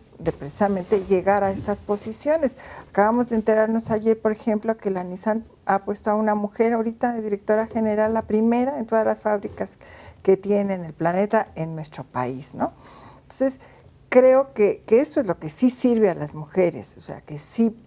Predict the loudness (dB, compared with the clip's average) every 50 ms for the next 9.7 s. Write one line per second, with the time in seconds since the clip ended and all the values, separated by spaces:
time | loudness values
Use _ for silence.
0 | -20 -2 0 2 2 2 0 -4 -6 -6 -8 -8 -2 0 0 0 0 -2 -6 -12
1 | -10 -6 -6 -6 -8 -6 -10 -12 -12 -12 -16 -8 -4 -2 0 0 0 -2 -2 -6
2 | -12 -18 -18 -20 -20 -12 -6 -4 -2 -2 -2 -6 -8 -10 -8 -6 -8 -4 -4 -4
3 | -4 -4 -6 -10 -12 -10 -10 -10 -8 -6 -4 -4 -4 -4 -6 -10 -14 -20 -20 -20
4 | -20 -20 -20 -20 -20 -12 -6 -4 -2 -2 -2 -2 -2 -2 -2 0 0 0 0 -2
5 | -4 -6 -8 -8 -8 -8 -10 -10 -10 -8 -6 -6 -6 -6 -4 -4 -4 -4 -4 -8
6 | -10 -14 -14 -14 -14 -14 -16 -16 -8 -4 -2 -2 -2 -2 -4 -12 -20 -20 -10 _
7 | 0 0 2 4 2 2 4 2 0 0 2 2 2 2 0 -4 -6 -6 -10 -12
8 | -10 -10 -2 0 2 2 2 -2 -6 -10 -2 0 2 2 2 0 -6 -6 -4 -4
9 | -4 -4 -8 -14 -16 -8 -2 -2 -2 0 0 0 -2